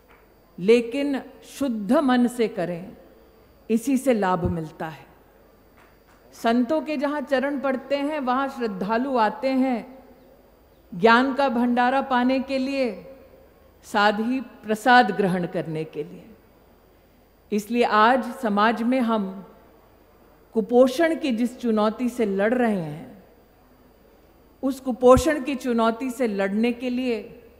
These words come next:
गर्भावस्था में बहन का और नवजात शिशु का पोषण अच्छा हो, महंगा ना हो, बल्कि जो आसपास गांव में मिलता हो,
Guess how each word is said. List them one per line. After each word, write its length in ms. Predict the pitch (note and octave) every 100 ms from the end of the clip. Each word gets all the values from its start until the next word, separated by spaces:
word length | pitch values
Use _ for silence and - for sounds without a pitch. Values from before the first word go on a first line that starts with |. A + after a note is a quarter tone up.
| _ _ _ _ _ _ _ _ _ -
गर्भावस्था 920 | E3+ A3+ G#3+ G#3+ C4 C4+ C4+ - C#4
में 240 | C4 C4+ G3
बहन 340 | F#3+ A#3 C4
का 400 | B3+ C4+ D4 F#3 - - - _ _ _ _ _ _ _ _
और 120 | G#3
नवजात 640 | A3+ A#3 A3+ F#3 B3+ C4+ B3+
शिशु 380 | - B3+ C#4 B3+
का 100 | A#3+
पोषण 600 | G#3+ - A3 G#3+ D4 G#3+ E3+ - - - _ _ -
अच्छा 460 | G#3 - - D#4+
हो, 280 | C4 D#3 C#3+ - - - - _ _ _ _ _ _ _ _ _ _
महंगा 560 | F3+ G3+ A3 C4 C#4+ D#4+
ना 120 | D#4
हो, 480 | C#4 D4+ E4+ A#3+ B3 - - - _ _ _ F3+
बल्कि 540 | F3 A3 A#3 B3 C#4
जो 560 | G#3+ B3+ C4+ G#3+ - - -
आसपास 680 | G3+ A3+ A#3 - C4+ C#4 C4+
गांव 320 | G3+ G#3+ C4
में 180 | D4+ C#4
मिलता 380 | A#3 G#3 F#3 F#3+
हो, 320 | E3+ E3 -